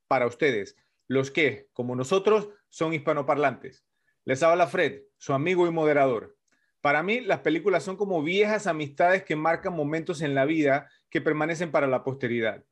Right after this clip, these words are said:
Cuándo y con quién la viste por primera vez, así como el efecto que tuvieron en tu persona, son parte de las razones por las que nos gusta regresar a visitarlas, nuevamente, una y otra vez. Por eso son repetibles. Hablando de viejas amistades,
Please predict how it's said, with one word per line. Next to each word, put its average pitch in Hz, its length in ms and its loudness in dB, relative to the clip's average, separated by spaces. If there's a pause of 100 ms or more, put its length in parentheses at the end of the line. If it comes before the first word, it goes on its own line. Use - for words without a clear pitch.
(600)
Cuándo 214 520 2
y 156 120 -6
con 143 140 -4
quién 165 200 -4
la 170 120 4
viste 175 220 -2
por 143 200 -4
primera 151 320 2
vez, 208 360 0 (120)
así 139 240 -6
como 180 180 -2
el 135 100 2
efecto 175 400 -2
que 139 100 0
tuvieron 147 340 -2
en 135 80 -4
tu 135 120 -2
persona, 165 540 -2 (320)
son 185 300 -4
parte 202 280 2
de 180 100 4
las 139 160 0
razones 180 400 -2
por 156 160 0
las 139 80 -2
que 135 140 -2
nos 120 100 -8
gusta 214 320 0
regresar 156 400 0
a 165 60 4
visitarlas, 143 680 -2 (380)
nuevamente, 170 1000 0
una 220 260 0
y 165 60 2
otra 160 240 2
vez. 107 380 -4 (560)
Por 143 180 4
eso 170 180 -2
son 156 200 -2
repetibles. 120 680 -4 (580)
Hablando 180 360 2
de 196 100 6
viejas 196 280 2
amistades, 139 720 0